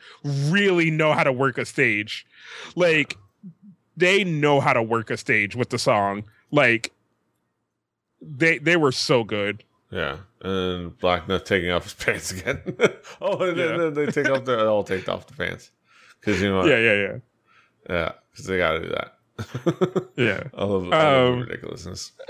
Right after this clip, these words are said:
Speaker 1: but yeah, there, there's been some kind of silly stuff that happened and maybe some little, uh, maybe eliminations due to allegiance, uh, more than anything.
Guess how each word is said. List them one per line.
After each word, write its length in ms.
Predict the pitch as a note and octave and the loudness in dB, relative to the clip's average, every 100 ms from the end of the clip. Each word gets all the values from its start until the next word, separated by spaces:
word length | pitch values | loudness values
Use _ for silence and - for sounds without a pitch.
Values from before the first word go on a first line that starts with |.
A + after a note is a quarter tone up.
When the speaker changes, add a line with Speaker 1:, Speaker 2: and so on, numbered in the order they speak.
| - | -10
Speaker 1:
but 200 | E3 G3+ | 0 2
yeah, 200 | E3 C3 | 4 2
there, 180 | B2 G#3 | 2 -2
there's 300 | F#3+ G#3+ A#3 | 0 -2 0
been 180 | A#3 A3 | 0 0
some 240 | - F#3 | 0 -2
kind 180 | E3 E3+ | 0 2
of 100 | C#3 | 2
silly 400 | - - C#3 C3 | 0 0 2 2
stuff 320 | A#2+ C3+ A#2+ - | 0 0 -2 0
that 120 | A2+ | 0
happened 380 | A#2 A2 A2+ A2+ | 2 0 0 0
and 140 | A2 | 0
maybe 260 | A2+ A2+ G#2+ | 0 0 -2
some 380 | B2 G#2+ G#2+ | -2 -2 -2
little, 380 | A2+ A2+ A2 A2 | 2 2 4 4
uh, 60 | G#2+ - - - - _ | 0 -4 -16 -16 -16 _
maybe 300 | D#3+ C#3+ B2+ B2+ | 0 2 2 2
eliminations 800 | A#2+ A#2+ A#2+ A#2+ A#2 B2+ A#2 A#2+ | 2 2 2 0 0 -4 -4 0
due 220 | B2+ B2 | 0 2
to 200 | - B2 | 2 2
allegiance, 760 | A2+ A#2+ B2 B2 A#2+ - - - - | 2 2 2 0 0 -4 -6 -4 0
uh, 180 | C#3+ B2 | 0 2
more 240 | B2 B2+ | 2 2
than 160 | A#2+ A2+ | 4 2
anything. 580 | A2+ A2+ A2+ A2 A2+ | 2 2 2 2 0